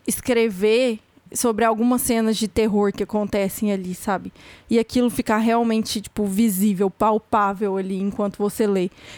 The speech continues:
Eu acho isso muito difícil. Fiquei muito curiosa, inclusive, pra ver o livro e dar uma olhada sobre isso. Mas, além disso, assim, a, a história do palhaço alienígena, tipo, no final,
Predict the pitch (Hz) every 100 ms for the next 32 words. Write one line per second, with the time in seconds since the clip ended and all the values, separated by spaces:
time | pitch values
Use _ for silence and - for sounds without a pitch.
0 | - 214 - 233 262 269 220 - 262 262
1 | 294 - 440 220 208 226 233 208 208 190
2 | 240 233 233 233 233 196 220 226 220 196
3 | 196 196 214 196 208 208 226 214 196 196
4 | 214 233 226 254 185 - - - - -
5 | - - 262 302 277 269 294 294 247 233
6 | 233 - 233 226 226 226 220 214 208 208
7 | 214 202 220 220 220 214 214 196 185 196
8 | _ _ - - 214 208 202 196 214 208
9 | 208 202 214 214 214 - - - 220 226
10 | 254 220 202 190 190